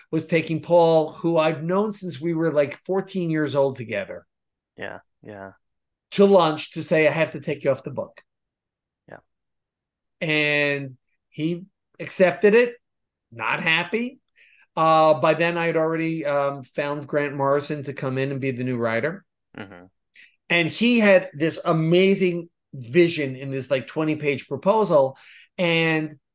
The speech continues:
Speaker 1: I used that to get me, get Richard Case to sign on to be the artist. And then, uh, Scott Hanna was gonna ink it after Carlos Garzón did a couple of issues. And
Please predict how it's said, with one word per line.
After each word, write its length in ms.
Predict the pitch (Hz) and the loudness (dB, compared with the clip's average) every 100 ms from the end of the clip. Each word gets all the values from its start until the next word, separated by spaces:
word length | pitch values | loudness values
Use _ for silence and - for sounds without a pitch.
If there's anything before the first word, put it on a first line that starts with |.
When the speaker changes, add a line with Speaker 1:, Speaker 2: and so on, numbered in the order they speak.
| _ _ _ _ _ _ - | _ _ _ _ _ _ -6
Speaker 1:
I 60 | |
used 560 | 170 147 160 160 190 151 | -4 -4 -6 -2 -2 0
that 320 | 190 196 196 | 2 2 0
to 80 | 190 | -4
get 300 | 147 175 165 | 0 2 2
me, 180 | 175 165 | -6 -8
get 380 | - 151 156 156 | -8 -2 -2 -2
Richard 360 | 165 160 151 | -6 -4 -8
Case 360 | - 180 180 - | -2 0 0 -4
to 120 | 160 | -6
sign 380 | 135 160 147 143 | -2 -2 -2 -2
on 200 | 156 151 | -2 -4
to 80 | 143 | -6
be 120 | 139 | -6
the 140 | 127 | 0
artist. 640 | 143 196 139 143 156 - _ _ _ _ _ _ - | 4 4 4 0 -2 -16 _ _ _ _ _ _ -8
And 800 | 165 165 160 156 156 156 156 151 _ _ _ _ _ _ _ _ _ _ _ _ _ - | -2 0 2 2 0 0 -4 -8 _ _ _ _ _ _ _ _ _ _ _ _ _ -8
then, 440 | 147 156 160 156 | -2 -2 -2 -4
uh, 240 | 147 143 | 0 0
Scott 300 | 143 - 147 | -2 -4 -4
Hanna 260 | 156 151 156 | -4 -6 -6
was 140 | 151 | -6
gonna 240 | 135 151 143 | -2 -2 -2
ink 240 | 156 147 | -6 -4
it 80 | 147 | -2
after 200 | 139 131 | -2 -4
Carlos 360 | - 135 139 127 | 0 0 0 -4
Garzón 640 | 151 127 139 139 135 131 | -6 -2 0 0 -2 -4
did 160 | 139 131 | -4 -4
a 40 | |
couple 280 | 143 127 135 | -6 -6 -4
of 80 | 131 | -4
issues. 420 | 127 135 131 117 | -6 -8 -8 -8
And 560 | - 135 139 135 127 | -6 -4 -4 -6 -12